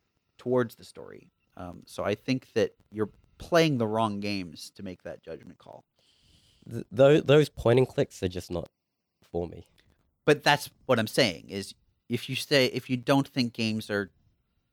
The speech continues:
Speaker 1: up to the standard of a film, but then you don't play story-driven games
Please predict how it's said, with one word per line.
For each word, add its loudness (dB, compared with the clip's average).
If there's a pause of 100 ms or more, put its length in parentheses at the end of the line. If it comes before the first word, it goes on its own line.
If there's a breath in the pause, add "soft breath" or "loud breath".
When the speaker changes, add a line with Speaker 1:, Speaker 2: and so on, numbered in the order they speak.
Speaker 1:
up -6
to -2
the -14
standard -8
of -12
a -18 (140)
film, -4 (240)
but -4
then 0
you -2
don't -4
play -2
story-driven -4
games -10